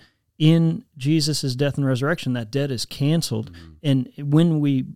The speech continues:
Speaker 1: repent and believe in that, when we trust in his death and resurrection for the forgiveness of our sin, he, we're adopted into the family of faith. A child cannot be unloved.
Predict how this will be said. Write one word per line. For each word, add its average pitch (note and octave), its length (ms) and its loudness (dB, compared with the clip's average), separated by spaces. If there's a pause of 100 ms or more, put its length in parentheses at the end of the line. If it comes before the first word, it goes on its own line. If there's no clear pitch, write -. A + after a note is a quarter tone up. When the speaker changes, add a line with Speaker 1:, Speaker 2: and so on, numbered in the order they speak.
(160)
Speaker 1:
repent C#3+ 440 -2
and C3 80 2
believe C3 360 -2
in B2+ 100 -2
that, B2 120 -8
when B2+ 100 -2
we A#2+ 100 0
trust D#3 380 -4
in C3+ 120 0
his B2 180 0
death A#2+ 240 -4
and B2+ 100 -4
resurrection A#2+ 540 -4
for B2 160 -8
the A#2 80 -4
forgiveness B2 460 -6
of A#2+ 80 -8
our A2+ 80 -8
sin, B2 200 -4
he, C#3+ 320 -4
we're C#3+ 300 -4
adopted C#3 500 -2
into C3+ 220 -2
the B2+ 80 -8
family C#3+ 320 -4
of A#2 60 -10
faith. C#3+ 260 -4
A C#3 100 -10
child D#3 480 0
cannot D3 520 0
be C#3+ 180 -2
unloved. C3 760 -2